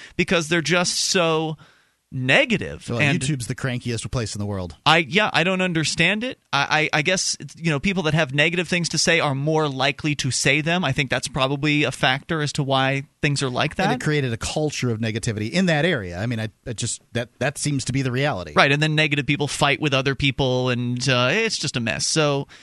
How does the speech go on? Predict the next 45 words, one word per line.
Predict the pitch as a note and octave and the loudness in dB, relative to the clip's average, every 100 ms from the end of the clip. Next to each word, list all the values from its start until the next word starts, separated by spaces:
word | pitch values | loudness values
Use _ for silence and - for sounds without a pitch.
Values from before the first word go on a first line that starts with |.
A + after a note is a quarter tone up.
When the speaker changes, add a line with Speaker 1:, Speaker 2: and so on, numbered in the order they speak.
| - _ | -20 _
Speaker 1:
you | - D2+ G2 C#3+ | -20 -14 -10 -6
can | - | -2
only | A3+ G#3 | 0 0
spend | - F#3+ E3 | 0 0 0
your | D#3+ | 0
time | - D3 D3 C#3 | 0 0 2 0
doing | C3+ C3+ C#3 | 0 0 0
so | - D3+ | 0 0
much, | C3 A2 G3 - - _ _ | 0 -2 -2 -2 -4 _ _
and | - C#3+ | -2 0
I | C#3 | 0
think | - D#3+ - | 0 -2 0
that | D#3 C#3 - | 0 0 0
you | C#3+ | -2
should | D#3+ F3 C3+ | 0 0 -2
spend | - D#3+ | -2 -2
your | D#3 | 0
time | E3+ D#3 | 0 0
doing | C3 D3 D3+ | 2 0 2
what | D3+ | 0
you | C#3 D3 | 0 0
love. | D3 C#4 D#2+ C#2+ - _ _ _ _ - | 2 2 0 -6 -14 _ _ _ _ 0
And | C#3 C#3 C#3 | 2 2 0
I | C3+ | 0
don't | C#3 D3+ F3+ | 2 2 2
love | D3 C#3+ B2 | 0 0 0
reading | C3+ C#3+ C#3 | 0 0 2
negative, | C3+ C#3 C#3 B2 B2+ | 0 2 0 -2 0
uh, | B2+ | 0
comments. | B2 G3+ D#3 G#3 | 2 0 0 0
I | |
mean, | B3 B3 | 0 2
I'll | B3+ | 2
read | G3+ | 0
'em | D3 | 0
every | C3+ B2+ | -2 -2
now | B2+ E3 F#3 | 2 2 2
and | D3 | 0
then, | C#3 C3+ | -2 -2
a | C#3+ C3 | -2 0
little | B2+ F3+ | 2 2
bit | C3+ C3+ - | 2 0 0
here | D#3+ D#3 | 0 2
and | B2 B2 | 2 0
there. | D#3+ F#2+ F#2 | 0 0 -4